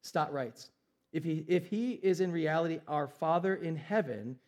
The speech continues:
then only then does it become possible, indeed essential, to give his concerns priority and to become preoccupied with his name, his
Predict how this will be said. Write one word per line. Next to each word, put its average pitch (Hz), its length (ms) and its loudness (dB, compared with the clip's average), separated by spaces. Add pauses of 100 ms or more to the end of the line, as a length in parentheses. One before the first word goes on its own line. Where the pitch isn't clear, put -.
(180)
then 180 240 0
only 226 320 4
then 190 320 2
does 156 160 0
it 151 40 -4
become 156 360 -2
possible, 151 680 -4 (320)
indeed 160 440 -2
essential, 147 840 -2 (420)
to 185 80 2
give 175 220 4
his 220 320 2
concerns 185 580 -2
priority 180 800 -2 (320)
and 165 120 -4
to 160 40 -4
become 160 300 -2
preoccupied 165 920 -6
with 156 140 -2
his 156 180 -6
name, 151 480 -2 (360)
his 156 200 -2